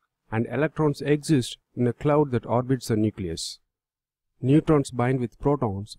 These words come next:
and one another in the nucleus through a force called strong force of nature, and this force is recognized as one of the basic force of nature.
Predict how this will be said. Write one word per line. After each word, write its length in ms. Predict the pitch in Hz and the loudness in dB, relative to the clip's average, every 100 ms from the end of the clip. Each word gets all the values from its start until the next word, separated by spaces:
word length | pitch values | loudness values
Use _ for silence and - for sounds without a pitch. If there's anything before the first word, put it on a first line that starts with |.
| - | -10
and 200 | 107 101 | -8 -4
one 260 | 98 135 | 0 2
another 300 | 156 135 98 | 4 2 -2
in 240 | 92 104 113 | -4 -2 0
the 80 | 120 | 4
nucleus 640 | 151 - 131 90 - - _ _ _ | 2 2 0 -2 -6 -16 _ _ _
through 160 | 123 120 | 0 0
a 40 | |
force 340 | - 156 151 | 0 0 0
called 380 | - - 101 104 | -2 -4 -4 -4
strong 340 | - - 135 139 | -6 -2 -2 -2
force 480 | - 127 95 - - - | -2 -2 -2 -4 -12 -10
of 160 | 107 | -4
nature, 420 | 117 113 - 85 - _ _ _ - | -2 -2 -6 -10 -12 _ _ _ -10
and 300 | 110 104 117 | -8 -4 0
this 180 | 185 | 0
force 580 | - - 185 117 107 - _ _ | 0 0 2 2 -2 -12 _ _
is 220 | - 117 - | -12 -8 -4
recognized 540 | 127 147 143 131 120 | -2 0 0 0 -2
as 180 | 107 - | -6 -6
one 140 | 117 | -6
of 120 | 127 | -6
the 100 | 120 | -6
basic 440 | 110 135 156 165 - | -6 -4 -2 -2 -4
force 320 | - 131 120 | 0 0 0
of 180 | 98 - | -4 -4
nature. 420 | 101 - 95 80 | -6 -4 -6 -8